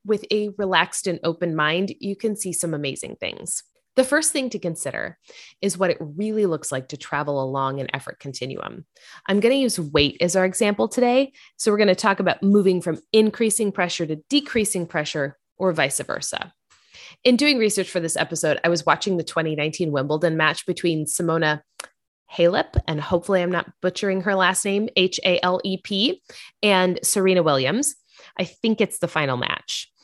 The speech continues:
but I, I will link it in the show notes so you can check it out if you want. The first thing that struck me,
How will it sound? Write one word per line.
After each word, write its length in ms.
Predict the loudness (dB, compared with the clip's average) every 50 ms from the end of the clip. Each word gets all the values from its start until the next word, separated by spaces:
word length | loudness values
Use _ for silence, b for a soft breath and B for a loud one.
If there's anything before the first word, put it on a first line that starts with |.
| b b b
but 180 | 0 2 4 6
I, 180 | 6 6 4 2 2 2
I 80 | 4
will 140 | 4 6 6
link 200 | 4 2 2 2
it 60 | 2
in 140 | 2 2 0
the 60 | 0
show 180 | -4 -4 -4 -2
notes 260 | -2 -2 -4 -2 -2
so 80 | -2 0
you 80 | 0
can 140 | 0 -2 -4
check 180 | -4 -6 -6 -4
it 80 | -2
out 140 | -2 -2 -2
if 100 | -6 -8
you 80 | -8 -8
want. 200 | -6 -8 -10 -12 -18 _ _ _ _ _ _ _ _ _ _ _ _ _ _ _ _ -14 -14 -10 _ 0
The 120 | 0 2
first 260 | 2 2 2 0 0
thing 220 | 0 0 0 0 0
that 160 | -2 -2 -4
struck 400 | -4 -2 -2 -2 -4 -4 -10 -14
me, 280 | -10 -10 -8 -10 -10